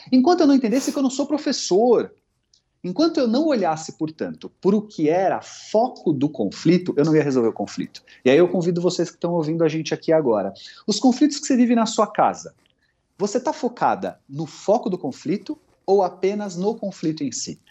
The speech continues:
Você deu uma bronca no seu filho na mesa porque ele teve um comportamento inadequado.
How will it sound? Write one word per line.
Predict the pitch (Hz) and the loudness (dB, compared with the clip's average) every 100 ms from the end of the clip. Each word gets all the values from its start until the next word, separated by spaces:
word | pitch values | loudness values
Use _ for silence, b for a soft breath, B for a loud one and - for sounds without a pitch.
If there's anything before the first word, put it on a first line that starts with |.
| b b b b | b b b b
Você | 127 127 | -2 2
deu | 160 190 | 4 4
uma | 190 | 4
bronca | 160 190 185 | 2 0 -2
no | 175 | -4
seu | - 175 | -2 -2
filho | - 175 | -2 -2
na | 185 | 0
mesa | 180 185 202 208 | 0 2 2 0
porque | - 196 - 180 | 0 -6 2 4
ele | 185 180 180 190 | 6 6 4 2
teve | 190 185 175 | -2 -2 -2
um | 180 | -6
comportamento | 180 175 170 165 165 165 | -8 -8 -6 -6 -6 -2
inadequado. | 170 165 160 98 78 | 2 2 2 0 -2